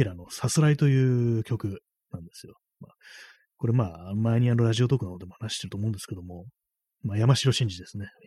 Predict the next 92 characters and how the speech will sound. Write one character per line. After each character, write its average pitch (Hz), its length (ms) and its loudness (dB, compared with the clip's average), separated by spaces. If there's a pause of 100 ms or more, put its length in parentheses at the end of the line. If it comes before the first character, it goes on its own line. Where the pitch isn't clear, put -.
(160)
二 104 100 -4
回 104 160 -4
目、 98 120 -8 (200)
同 104 140 -10
じ 104 100 -6
話 95 220 -12
に、 104 120 -8 (220)
二 101 100 -4
回 117 120 0
目 117 100 2
は 90 120 -8 (480)
山 110 180 -4
城 113 120 -2
真 98 200 -8
司 - 80 -18
っ - 40 -20
て - 100 -14
い - 20 -8
う - 20 -10
こ 90 60 -10
と 92 60 -10
に 90 60 -12
な 95 60 -12
っ - 20 -16
て - 100 -14
ま 92 100 -14
す - 80 -16
け 104 60 -8
ど 92 60 -10
も、 87 220 -16 (960)
さ 120 140 -6
す 123 80 -4
ら 147 80 6
い 143 40 4
と 151 100 4
い 131 60 6
う - 20 2
曲 120 180 0
で 95 140 -4
ね、 87 140 -14
そ - 100 -16
の 127 60 -4
歌 143 160 -4
詞 - 140 -6
が、 87 240 -10
あ 95 60 -14
の、 95 200 -14 (200)
夜 139 220 6
が 107 140 0
ま 110 120 -4
た 113 120 -6
来 - 140 0
る、 92 140 -8 (220)
思 110 280 0
い 101 40 -2
出 104 60 -2
連 101 240 -6
れ 92 40 -10
て 98 80 -10
っ 95 100 -14
て - 80 -20
い 82 40 -16
う - 20 -14
ね、 - 80 -16 (240)
そ - 160 -12
う 101 40 -6
い - 0 -
う - 40 -8
歌 - 100 -6
詞 - 120 -10
な 90 60 -12
ん - 20 -18
で 90 60 -20
す - 80 -20
け 101 80 -8
ど 92 60 -12
も、 87 200 -18 (680)
私 165 260 0
が 170 60 4
最 160 200 2
初 170 120 2
に 151 120 6
聞 147 140 0
い - 20 -2
た 127 160 0
の 92 60 -6
は、 85 180 -16
そ - 140 -14
の 98 120 -8
小 - 140 -6
林 151 240 4
明 160 80 4